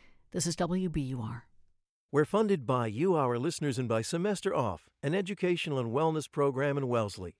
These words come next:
Speaker 2: helping college-age students and high school grads get on track. Academics, executive function coaching,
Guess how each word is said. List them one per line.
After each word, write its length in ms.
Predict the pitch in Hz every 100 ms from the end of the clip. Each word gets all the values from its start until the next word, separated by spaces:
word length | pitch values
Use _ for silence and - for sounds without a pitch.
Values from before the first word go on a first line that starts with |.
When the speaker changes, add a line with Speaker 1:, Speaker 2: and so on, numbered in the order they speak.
| _ - _
Speaker 2:
helping 300 | - 127 123
college-age 580 | 110 131 127 120 123 110
students 380 | - 190 151 -
and 100 | 110
high 140 | 147
school 260 | 147 - 120
grads 400 | 98 160 131 113
get 160 | 123 117
on 160 | 98
track. 460 | - 147 135 98 - _ _ - - 143
Academics, 640 | 131 131 160 170 143 -
executive 500 | 110 127 180 135 123
function 380 | 151 175 - 131
coaching, 500 | 147 151 156 151